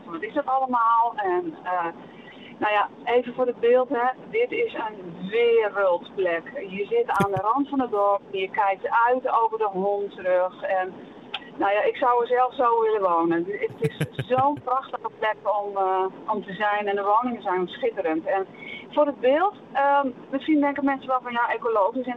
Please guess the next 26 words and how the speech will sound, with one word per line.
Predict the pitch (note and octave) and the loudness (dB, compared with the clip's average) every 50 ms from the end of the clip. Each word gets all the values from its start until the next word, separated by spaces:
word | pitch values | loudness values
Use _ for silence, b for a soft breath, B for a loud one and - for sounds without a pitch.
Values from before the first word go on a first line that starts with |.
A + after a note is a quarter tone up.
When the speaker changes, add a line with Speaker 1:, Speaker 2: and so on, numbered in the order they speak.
| A#3 A3+ | -6 -8
Speaker 1:
natuur | - - A#3+ A3+ A3+ A#3+ B3+ C4 B3 A3+ | -8 -8 -8 -4 0 2 2 2 2 0
en | A3 | -2
dat, | A3 G#3+ - | -6 -8 -4
denk, | G#3 G#3+ A#3 A#3 G3+ | -4 -4 -4 -4 -6
dat | G3+ G3 - | -8 -8 -4
klinkt | - C#4 D4 D4 C#4+ | 0 0 0 2 0
als | C#4+ C#4 B3+ - | -2 -4 -4 -2
plaggenhut. | C#4+ D4 F4 F#4 - E4 D#4 D#4+ E4 F4 F#4+ - - - - B B B B B B B B B - | 2 4 4 4 4 0 0 0 0 0 -2 -4 -12 -20 -20 B B B B B B B B B -4
Nou, | - A3 G#3+ A3 G3 - - - | 0 2 4 4 2 0 -2 -2
het | A#3+ A#3+ | -2 0
is | C#4 C#4+ C#4+ - - - - - | 2 0 0 0 -4 -14 -12 -8
een | A#3 A#3 A#3 A3+ G#3+ | -6 -6 -6 -6 -8
gewone, | - - - - G#3+ A3 A#3 C4 C#4+ D4 C#4+ D4 C4+ | -10 -8 -2 2 4 4 6 6 6 4 4 2 2
normale | B3 A3+ A3 A3 G#3+ A3+ A3+ A#3+ A#3+ A#3 A3 | 2 2 4 4 6 6 6 4 2 2 2
woning. | G3+ F#3+ F#3 F3+ F3 F3 F3 E3+ | 4 4 4 4 4 2 2 2
Het | E3+ E3 | 0 0
heeft | - G3 F#3 F#3 - | 0 0 0 0 0
echt | D3 E3 F3 D#3 - A3 | -2 -2 -2 -2 -8 -8
een | G3+ | -4
normale | F#3+ F#3 F#3 F#3 F#3+ G#3 G#3+ G#3+ F#3+ - G3 F#3+ | -2 0 0 2 2 2 2 0 0 0 0 0
uitstraling | F#3+ G3 - - - F#3+ F#3 F3 F3 F3 F3+ F3+ E3+ | -2 -4 -8 -6 -2 0 0 2 2 0 0 -2 -4
van | - F3 F3 | -4 -4 -4
een | E3+ | -2
normaal | E3+ E3+ E3 E3 E3 E3 F3 F#3 G#3 G#3 | 0 0 0 0 0 2 2 2 2 2
huis. | G3 - E3+ E3 E3 E3 E3+ - - - - - - - - | 0 0 -2 -2 -2 -2 -4 -8 -12 -18 -18 -20 -16 -10 -4
Speaker 2:
Ja. | C3 B2+ | -2 -2